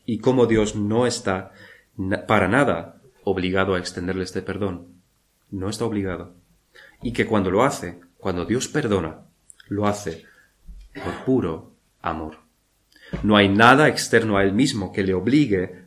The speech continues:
a perdonar. Es su amor, su propia voluntad, iniciativa, la que decide amar.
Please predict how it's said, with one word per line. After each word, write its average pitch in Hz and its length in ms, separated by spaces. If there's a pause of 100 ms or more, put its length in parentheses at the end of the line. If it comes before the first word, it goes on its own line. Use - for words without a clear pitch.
a 104 140
perdonar. 101 680 (320)
Es 104 320
su - 320
amor, 95 380 (420)
su - 240
propia 107 500
voluntad, 95 640 (220)
iniciativa, 90 800 (240)
la 92 140
que 92 100
decide 107 580 (180)
amar. 87 420